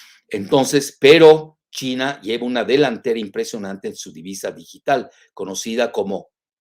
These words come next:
E, ya saben, guión, C N Y, el yuan digital, que inició su experimentación en varios centros piloto en China continental a finales de dos mil diecisiete. Ahorita les dejamos un link del paper,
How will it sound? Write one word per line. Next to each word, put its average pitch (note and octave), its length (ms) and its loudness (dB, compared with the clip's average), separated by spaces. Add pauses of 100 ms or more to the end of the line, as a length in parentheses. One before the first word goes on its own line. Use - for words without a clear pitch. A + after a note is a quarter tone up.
(100)
E, A#2+ 560 -4
ya G2 140 -8
saben, F2 340 -10
guión, C#3 480 -2 (320)
C - 460 -2
N G#2+ 220 -6
Y, F#2 160 -12
el E2 400 -10
yuan G2 220 -8
digital, D3 560 -4 (200)
que - 100 -16
inició G#2 360 -6
su B2 160 -6
experimentación B2+ 960 -2
en F#2+ 120 -8
varios A#2+ 340 -4
centros G#2 360 -10
piloto G2 380 -12
en - 100 -18
China D#3+ 420 -8 (300)
continental A#2+ 800 -2
a G#2 80 -10
finales G#2 460 -10
de F2 60 -16
dos - 220 -16
mil G2+ 140 -10
diecisiete. - 560 -14 (240)
Ahorita B2 300 0
les G#2+ 200 -6
dejamos A2+ 680 -6 (160)
un A#2+ 260 -4
link A#2 320 -4 (120)
del G2 280 -8
paper, A#2 540 -4